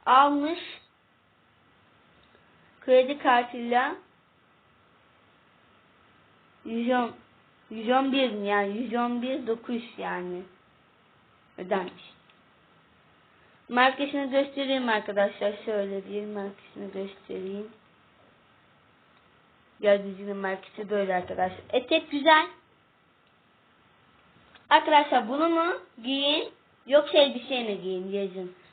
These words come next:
Düşünün arkadaşlar. Bir de şöyle bir mor almıştım. Markası böyle arkadaşlar.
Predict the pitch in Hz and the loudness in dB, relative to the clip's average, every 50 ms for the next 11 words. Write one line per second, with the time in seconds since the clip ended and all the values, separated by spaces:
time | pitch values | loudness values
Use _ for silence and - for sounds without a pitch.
0 | _ _ 254 240 - 277 269 247 233 220 208 202 196 196 196 196 196 196 - - | _ _ -14 -10 -6 -4 -4 -2 0 2 2 0 0 0 -2 -2 -2 -2 -4 -8
1 | - 240 269 320 - - - - _ _ _ _ _ _ _ _ _ _ _ _ | -8 -6 -6 -6 -8 -12 -20 -20 _ _ _ _ _ _ _ _ _ _ _ _
2 | _ _ _ _ _ _ _ _ _ _ _ _ _ _ _ _ _ _ _ _ | _ _ _ _ _ _ _ _ _ _ _ _ _ _ _ _ _ _ _ _
3 | _ _ _ 240 277 269 277 320 311 311 - 294 285 285 285 254 277 277 294 302 | _ _ _ -8 -6 -2 0 0 0 0 0 0 0 0 0 -4 -4 -4 -2 -2
4 | 320 330 - - - - 226 233 247 269 285 311 302 302 285 277 269 269 - - | -2 -4 -8 -14 -12 -6 -2 0 2 4 6 6 6 6 4 2 -2 -8 -10 -16
5 | _ - 262 269 302 - - _ _ _ _ _ _ _ _ _ _ _ _ _ | _ -8 -6 -6 -8 -14 -16 _ _ _ _ _ _ _ _ _ _ _ _ _
6 | _ _ _ _ _ _ _ _ _ _ _ _ _ _ _ _ _ _ _ - | _ _ _ _ _ _ _ _ _ _ _ _ _ _ _ _ _ _ _ -20
7 | _ _ _ - - - - _ - 226 240 240 247 254 247 247 - 220 - - | _ _ _ -20 -20 -20 -20 _ -6 0 2 4 4 4 2 -2 -6 -8 -6 -6
8 | 220 196 185 226 247 269 285 302 311 302 294 294 302 330 403 - - _ _ 214 | -10 0 2 4 6 6 6 4 4 4 4 4 2 -2 -4 -10 -14 _ _ -6
9 | 214 220 220 - 214 220 208 220 233 - - - 208 208 226 285 | -4 -4 -4 -4 -2 -2 -2 -2 -4 -8 -10 -8 -8 -6 -6 -10